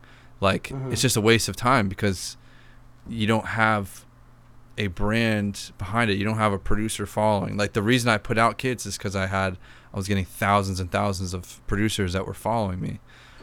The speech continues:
Speaker 1: So I
Speaker 2: Right.
Speaker 1: put out
Speaker 2: You gotta
Speaker 1: kits. But if
Speaker 2: market.
Speaker 1: you have nothing, you're gonna sell a beat before you sell a kit twenty times out of twenty. You know what I mean? Like,
Speaker 2: Mm-hmm.
Speaker 1: it, it's just, um, but, like,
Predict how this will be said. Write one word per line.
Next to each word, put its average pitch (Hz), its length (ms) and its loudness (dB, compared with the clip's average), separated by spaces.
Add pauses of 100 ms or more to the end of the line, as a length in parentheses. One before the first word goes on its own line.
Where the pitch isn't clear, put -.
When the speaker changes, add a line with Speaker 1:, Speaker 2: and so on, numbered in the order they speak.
(320)
Speaker 1:
So - 160 0
I 98 60 4
Speaker 2:
Right. - 60 -2
Speaker 1:
put 101 100 0
out 95 160 2
Speaker 2:
You 120 60 -4
gotta 98 120 2
Speaker 1:
kits. 113 120 -4
But 120 240 2
if 101 80 2
Speaker 2:
market. 101 60 -2
Speaker 1:
you 123 100 4
have 123 260 4
nothing, 135 600 2 (680)
you're 120 160 4
gonna 139 180 6
sell 127 280 6
a 107 40 4
beat 123 400 2
before 107 300 -2
you 101 80 0
sell 104 220 -2
a 98 60 -6
kit - 320 -2 (260)
twenty 120 340 2
times 107 300 2
out 98 140 4
of 92 60 -4
twenty. 98 380 -2
You 101 120 -8
know 107 40 4
what 104 60 4
I 101 40 2
mean? 104 300 2
Like, 95 320 -4 (240)
Speaker 2:
Mm-hmm. 127 300 -8 (120)
Speaker 1:
it, - 280 -2 (380)
it's - 240 -2
just, - 300 -4
um, 92 540 -4 (2000)
but, 107 180 -4
like, - 380 -6